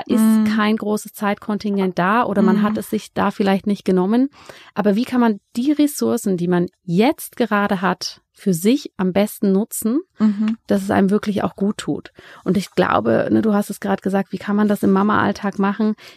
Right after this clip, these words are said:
Speaker 1: Ich glaube, diese Offenheit und Neugier und ja, auch die Kreativität und da so ein
Speaker 2: Mhm.
Speaker 1: bisschen sich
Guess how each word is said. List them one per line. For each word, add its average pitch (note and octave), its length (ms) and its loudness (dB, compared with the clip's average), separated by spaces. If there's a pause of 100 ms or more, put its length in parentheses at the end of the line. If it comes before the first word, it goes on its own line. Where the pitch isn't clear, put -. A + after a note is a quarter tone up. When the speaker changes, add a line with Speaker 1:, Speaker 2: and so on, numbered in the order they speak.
Speaker 1:
Ich - 60 -20
glaube, F#3+ 240 0
diese F#3+ 200 0 (100)
Offenheit A3 720 0
und F#3 100 -2
Neugier G#3+ 600 2
und F#3 240 2 (600)
ja, - 200 -8
auch - 100 -6
die F3 140 -6
Kreativität F#3+ 1160 -2
und F3+ 120 -2
da G#3 140 4
so F#3 60 0
ein F#3 60 2
Speaker 2:
Mhm. - 40 0
Speaker 1:
bisschen G#3+ 360 -2
sich G3+ 200 -4